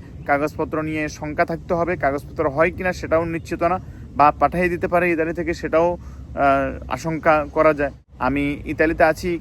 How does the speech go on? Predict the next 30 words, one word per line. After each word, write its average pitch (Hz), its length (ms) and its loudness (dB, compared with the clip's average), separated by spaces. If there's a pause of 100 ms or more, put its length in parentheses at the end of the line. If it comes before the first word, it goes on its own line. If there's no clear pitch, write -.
কি 156 140 2
ডকুমেন্ট 156 400 2
আছে 147 300 2
আমার, 151 300 4 (220)
এবং 139 240 -2
আমি 139 340 -2
যে 139 160 -2
কমিশন 170 420 -2
দিছি, 170 280 -2
কমিশন, 156 580 -4
কমিশন 147 300 -4
নেগেটিভ 160 400 4
হলো 175 280 2
কেন, 170 300 2 (400)
সেটা 190 340 4
নিয়ে 190 320 0
ইনশাল্লাহ 165 520 0
আরেক 143 280 0
ভিডিওতে 143 280 0
আলোচনা 139 360 2
হবে। 175 280 0 (220)
আমার 151 260 0
থেকে 175 320 -4
সঠিক 202 440 -2
তথ্যগুলো 208 500 0
পেতে 185 240 -2
চান, 190 300 0 (600)
অবশ্যই 190 580 2
চ্যানেলটিতে 170 520 -2
লাইক, 147 320 4